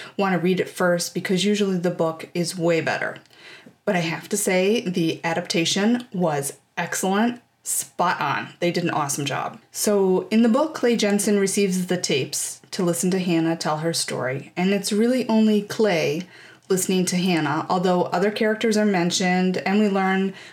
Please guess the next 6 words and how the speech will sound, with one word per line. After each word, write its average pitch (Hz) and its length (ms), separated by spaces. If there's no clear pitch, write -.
about 175 300
their 165 100
effect 254 380
on 175 160
Hannah. 165 520
Um, 160 560